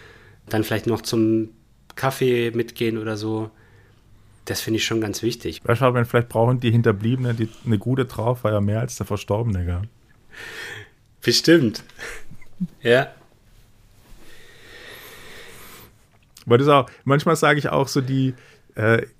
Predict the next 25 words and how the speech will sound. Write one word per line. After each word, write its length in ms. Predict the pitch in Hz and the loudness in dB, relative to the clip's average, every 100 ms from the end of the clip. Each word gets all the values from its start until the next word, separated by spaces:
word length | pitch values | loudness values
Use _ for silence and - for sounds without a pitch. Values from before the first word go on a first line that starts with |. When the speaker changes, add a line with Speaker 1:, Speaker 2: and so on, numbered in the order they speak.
| - | -6
Speaker 2:
im 140 | 120 104 | -4 4
Vorfeld 440 | 120 131 139 117 | 6 8 6 4
ist 80 | 113 | 0
es 140 | 110 | 0
ja 80 | 117 | 2
immer, 260 | 117 110 110 117 - | 2 2 0 -8 -8
ich 120 | - | 0
finde 200 | 135 127 | 2 6
ja 100 | 113 | 4
wichtig, 280 | 127 - 131 | 4 0 2
dass 180 | 123 - | 2 2
man 260 | 120 113 113 | 2 2 0
de-, 140 | 120 - _ - | -6 -6 _ -2
den 140 | 110 | 2
Menschen 520 | 110 147 - 156 151 139 | 4 2 2 0 0 0
und 180 | 104 | -2
die 60 | 113 | 0
Person, 420 | - 107 113 143 | 0 2 2 0
die 80 | 143 | 0
da 120 | 123 | -2
gerade 280 | 120 120 120 | 0 0 0
gestorben 440 | 110 - 110 110 | -2 0 0 2
ist, 160 | 113 - | 0 -2
dass 160 | 101 113 | -6 -4
man 320 | 104 107 | -2 -2